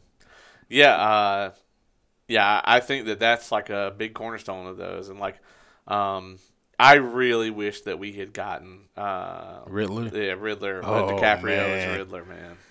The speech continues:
Speaker 2: Oh, that would've been something
Speaker 1: In that
Speaker 2: else.
Speaker 1: universe, it would've, it would've been something else.
Speaker 2: Yeah,
Speaker 1: So.
Speaker 2: yeah. Uh,
Speaker 1: 'Cause that was their original plan if Ledger hadn't died, is they were
Speaker 2: Oh,
Speaker 1: gonna,
Speaker 2: really?
Speaker 1: they were gonna do,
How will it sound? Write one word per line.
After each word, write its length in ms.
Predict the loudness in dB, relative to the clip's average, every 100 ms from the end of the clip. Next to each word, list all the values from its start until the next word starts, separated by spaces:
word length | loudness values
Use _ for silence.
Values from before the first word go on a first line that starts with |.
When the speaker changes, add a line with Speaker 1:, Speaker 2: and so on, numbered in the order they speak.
| _ _ _ -4
Speaker 2:
Oh, 420 | 2 6 8 6
that 140 | 4 0
would've 200 | 0 -2
been 140 | -2
something 320 | 0 -2 0
Speaker 1:
In 140 | 0 2
that 100 | 0
Speaker 2:
else. 120 | 0
Speaker 1:
universe, 380 | -6 -6 -6 -2
it 80 | -2
would've, 300 | -2 -2 -2
it 160 | -2 -2
would've 240 | -4 -12
been 160 | -14 -18
something 280 | -20 -20 -20
else. 380 | -20 -20 _ -10
Speaker 2:
Yeah, 300 | -4 -2 -2
Speaker 1:
So. 100 | -8 _ -14
Speaker 2:
yeah. 260 | -8 -6 -6 -12 -20 -20 -10
Uh, 320 | -2 0 2 2
Speaker 1:
'Cause 100 | 6
that 120 | 6
was 120 | 6
their 100 | 2
original 320 | 0 -2 -6
plan 380 | -4 -2 -2 -4
if 200 | -8 -8
Ledger 300 | -8 -6 -6
hadn't 280 | -4 -4 -2
died, 460 | -2 0 -2 -4 -8
is 180 | -14
they 200 | -12 -10
were 140 | -8 -6
Speaker 2:
Oh, 60 |
Speaker 1:
gonna, 100 | 2
Speaker 2:
really? 320 | 6 6 4 -2
Speaker 1:
they 120 | -4
were 140 | -4
gonna 260 | -8 -8 -8
do, 560 | -8 -6 -6 -6 -10